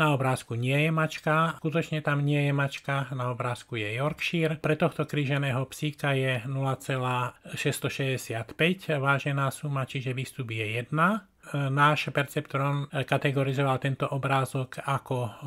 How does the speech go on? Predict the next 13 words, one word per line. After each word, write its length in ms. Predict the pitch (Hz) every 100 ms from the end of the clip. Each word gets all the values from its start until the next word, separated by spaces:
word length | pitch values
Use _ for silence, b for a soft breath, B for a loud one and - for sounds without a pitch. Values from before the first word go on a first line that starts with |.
| 120
mačku, 720 | 120 117 - - - 175 196
hoci 540 | 156 151 - 139 139 -
to 120 | 143 127
mačka 320 | 131 - 110
nie 200 | 110 120
je, 280 | 139 156 135
je 20 |
to 120 | -
krížený 480 | 123 135 123 127 113 110
psík. 400 | - 160 180 -
Pre 320 | 147 143 117
mačku 520 | 143 151 - - 143
je 340 | 131 131 127